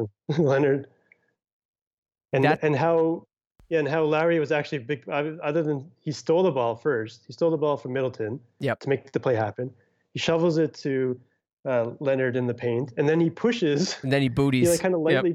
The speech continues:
Speaker 1: pu-, yeah,
Speaker 2: Yeah.
Speaker 1: pushes Giannis out of the way so, like, he can't really contest. <laughs>
Speaker 2: It was beautiful. That's exactly what I was gonna say. Like, Kyle Lowry pretty much was the architect of that play. And, uh, th-, it could have easily been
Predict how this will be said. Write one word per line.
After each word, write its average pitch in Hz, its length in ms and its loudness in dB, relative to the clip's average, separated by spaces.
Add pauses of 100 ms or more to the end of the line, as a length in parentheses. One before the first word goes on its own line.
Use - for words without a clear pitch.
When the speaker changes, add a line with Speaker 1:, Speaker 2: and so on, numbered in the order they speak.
Speaker 1:
pu-, 208 140 -14 (260)
yeah, 139 280 0 (140)
Speaker 2:
Yeah. 127 220 -2 (120)
Speaker 1:
pushes 185 260 0
Giannis 165 260 2
out 160 60 2
of 143 60 0
the 143 80 0
way 135 360 0
so, 139 160 -4
like, 131 200 -4
he 131 100 -10
can't 156 220 -2
really 127 180 -2
contest. 123 540 -4 (480)
<laughs> 175 40 -2 (560)
Speaker 2:
It 123 40 -4
was 117 120 -4
beautiful. 113 440 -4 (120)
That's 135 160 -2
exactly 123 360 -2
what 117 100 0
I 113 60 0
was 113 120 -4
gonna 110 160 -6
say. 113 160 -4
Like, 98 180 -4
Kyle 113 300 0
Lowry 113 400 -4 (400)
pretty 127 180 -2
much 117 300 -4
was 113 160 -6
the 110 160 -4
architect 110 500 -4
of 101 120 -8
that 104 200 -4
play. 107 400 -4 (460)
And, 107 340 -4
uh, 107 300 -2 (640)
th-, - 160 -6
it 139 120 0
could 175 160 2
have 156 220 0
easily 156 540 -2
been 120 500 0